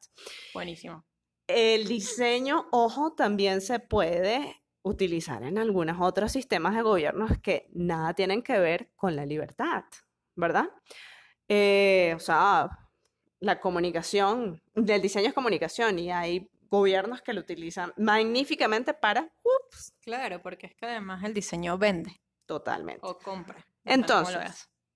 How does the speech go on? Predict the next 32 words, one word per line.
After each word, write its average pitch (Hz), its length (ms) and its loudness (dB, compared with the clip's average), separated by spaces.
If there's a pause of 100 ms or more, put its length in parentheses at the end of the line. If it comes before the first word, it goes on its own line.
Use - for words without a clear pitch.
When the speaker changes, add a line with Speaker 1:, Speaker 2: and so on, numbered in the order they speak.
Speaker 2:
empecemos 302 420 2
por 247 400 4 (400)
política. 208 840 2
Y, 269 360 2 (680)
miren, 226 360 4
no 240 200 4
es 277 100 -2
politiquería, - 840 0
pero 190 140 2
eso 202 180 0
es 214 60 0
lo 285 120 0
que 196 180 2 (200)
abunda, 185 640 0 (160)
¿verdad? 190 320 0 (120)
Y 247 320 -2
Speaker 1:
Y - 40 -10
por 240 140 -2
Speaker 2:
lo 254 100 4
que 294 140 4
Speaker 1:
eso - 100 0
Speaker 2:
pasa 370 340 4
es 302 180 -2
que 240 260 2
lo, 226 600 2 (320)
es 269 100 -2
como 269 220 2
lo 196 180 4
coloquial, 180 800 2
lo, 190 260 2 (280)
lo 196 580 2
tergiversado, 196 1300 2